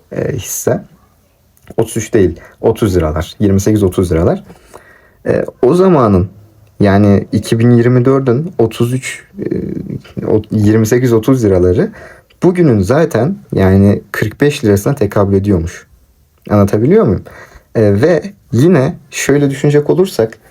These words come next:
enflasyon Temmuz'a kadar ne kadar olur desek. Desek ki yüzde on beş enflasyon olur mu? Ya on beş fazla dedik biraz. tüike'ye göre bakıyoruz buna burada. Ee, hani tüike'yi siz baz almıyor olabilirsiniz. Ben de çok güvenmiyorum.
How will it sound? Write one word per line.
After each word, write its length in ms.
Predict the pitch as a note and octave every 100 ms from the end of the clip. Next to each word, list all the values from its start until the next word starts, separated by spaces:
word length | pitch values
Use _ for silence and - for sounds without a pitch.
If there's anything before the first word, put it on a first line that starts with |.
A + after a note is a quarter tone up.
| _ _
enflasyon 760 | C3 C3+ D3+ D#3 E3 - B2+ D#3+ -
Temmuz'a 520 | C3+ C#3+ D3 D3 D3
kadar 320 | A2+ C#3+ B2
ne 80 | C#3
kadar 240 | A2+ F#2+
olur 280 | E2+ D#2 D2+
desek. 420 | - - - - - - _ -
Desek 360 | G3 - -
ki 80 | -
yüzde 300 | D#3+ D#3+ D3
on 200 | D#3 D3
beş 160 | C#3 C3
enflasyon 540 | C3 - A#2 - C3+
olur 200 | B2 C3
mu? 160 | F#2 F2+ - D#3
Ya 120 | -
on 300 | - D#3+ C#3+
beş 140 | C3+
fazla 420 | - C3 A#2+ A#2+
dedik 280 | G2 F2+ -
biraz. 200 | F2 E2+ -
tüike'ye 420 | - G#2+ - F2
göre 240 | F2+ F2
bakıyoruz 420 | E2+ - E2+ E2+
buna 260 | E2+ E2+ E2+
burada. 360 | E2 F2+ F3 - - - - _ _ _ -
Ee, 120 | - - - - C#2
hani 320 | A2+ G2 - -
tüike'yi 520 | - A2+ G#2+ A#2 A2 -
siz 280 | - G#2+
baz 160 | G#2+ G#2
almıyor 360 | G#2 G#2+ A2 G#2+
olabilirsiniz. 680 | G#2 G#2+ A2 - F2 F#2
Ben 180 | G2+ G#2
de 60 | F#2
çok 240 | - F2
güvenmiyorum. 640 | G2 G2 F#2+ F#2 F2 G#2+